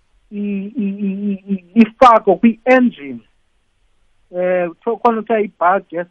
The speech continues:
engine. Iye ifakwe kwi-engine whereby now it produces electricity just like imoto.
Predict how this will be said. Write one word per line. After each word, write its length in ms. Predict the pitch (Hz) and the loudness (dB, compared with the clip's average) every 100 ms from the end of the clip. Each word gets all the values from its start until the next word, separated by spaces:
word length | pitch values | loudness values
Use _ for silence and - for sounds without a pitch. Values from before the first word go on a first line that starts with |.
| - | -10
engine. 420 | 190 185 135 123 - _ _ _ _ 180 | -10 -10 -14 -16 -16 _ _ _ _ 4
Iye 160 | 202 | 6
ifakwe 420 | 220 226 226 208 | 6 4 2 2
kwi-engine 760 | 196 202 - 247 247 - 226 240 - _ _ _ | -6 -12 -4 -2 -2 -2 -2 -2 -6 _ _ _
whereby 760 | 147 202 254 233 180 170 160 143 127 _ _ _ _ _ _ 156 | -2 4 4 2 2 2 2 -4 -12 _ _ _ _ _ _ _
now 480 | 170 202 202 190 185 _ | 4 8 10 8 4 _
it 160 | 202 - - | -6 -6 -4
produces 720 | 196 170 - 202 214 247 180 - | -2 -2 0 -2 0 0 0 -2
electricity 840 | 185 180 170 220 214 214 180 156 - | -2 -2 -2 -4 -4 -6 -8 -12 4
just 280 | 175 202 214 | 4 6 4
like 260 | 185 - | 4 4
imoto. 560 | 208 202 165 135 - | 2 2 2 -2 -12